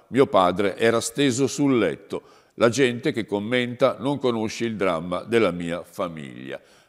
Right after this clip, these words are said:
Anche qui come si fa a, ancora più luce per quanto è avvenuto e il tutto appare sotto una dimensione diversa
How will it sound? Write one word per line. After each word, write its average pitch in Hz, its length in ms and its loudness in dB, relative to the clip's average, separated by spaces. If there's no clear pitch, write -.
Anche 80 460 -8
qui 87 460 -8
come 90 300 -2
si 90 200 -6
fa 87 460 0
a, 78 880 -8
ancora 90 580 -4
più 95 220 -6
luce 95 480 -4
per 95 180 -6
quanto 101 600 -2
è 110 100 -4
avvenuto 92 880 -2
e 85 100 -6
il 87 160 -8
tutto 98 320 -8
appare 87 440 -2
sotto 85 680 -10
una 92 240 -10
dimensione 95 760 -8
diversa 92 600 -4